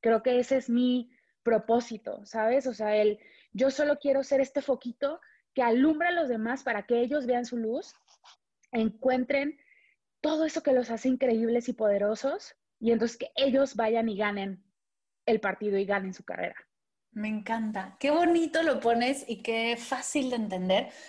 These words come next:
Speaker 2: porque creo que escuchamos mucho la palabra coach hoy en día y,
Speaker 1: Mucho.
Speaker 2: y no lo llevamos tanto al tema de,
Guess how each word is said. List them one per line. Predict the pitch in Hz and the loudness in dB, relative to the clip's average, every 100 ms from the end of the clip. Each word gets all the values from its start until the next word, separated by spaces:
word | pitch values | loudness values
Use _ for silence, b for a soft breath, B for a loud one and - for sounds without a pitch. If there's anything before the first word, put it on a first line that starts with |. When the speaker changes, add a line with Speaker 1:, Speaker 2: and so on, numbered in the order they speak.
| B - | B -6
Speaker 2:
porque | 226 233 | -2 2
creo | 247 254 | 2 2
que | 320 | 0
escuchamos | 320 247 - 262 269 262 | 0 -2 2 2 4 4
mucho | 254 247 | 2 2
la | 240 208 | 0 2
palabra | 196 214 226 | 2 2 0
coach | - 226 254 - | 2 0 0 -6
hoy | 233 233 | -2 0
en | 240 | 2
día | 226 214 285 B B B B _ - | 2 2 0 B B B B _ 0
y, | 247 247 240 240 | 2 4 4 2
Speaker 1:
Mucho. | 240 262 | 2 4
Speaker 2:
y | |
no | 262 262 294 | 4 4 4
lo | 302 | 4
llevamos | 311 294 240 247 269 269 - | 4 4 4 4 4 2 0
tanto | 254 247 240 262 | -2 0 2 0
al | 214 196 | 0 -2
tema | 226 233 240 | -2 0 2
de, | 220 180 180 | 2 0 -2